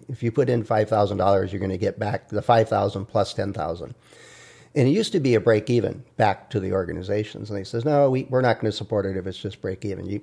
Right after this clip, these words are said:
we have to make money." And so there's no free lunches. There's no, you know, uh, breakfast, uh,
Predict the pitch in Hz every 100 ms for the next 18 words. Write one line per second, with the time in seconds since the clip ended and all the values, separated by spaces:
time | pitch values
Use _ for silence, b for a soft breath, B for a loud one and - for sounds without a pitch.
0 | 113 113 104 110 104 - 101 95 - 98
1 | 87 - - B B B B B B 147
2 | 113 - 113 104 101 101 95 - - 117
3 | 101 117 110 - - 117 104 113 127 -
4 | 120 110 - 113 98 95 - 107 104 101
5 | 98 95 95 - - 135 113 95 95 92
6 | - _ _ _ _ 127 101 87 78 80
7 | 95 - - 120 120 - 120 110 - -
8 | 113 104 107 117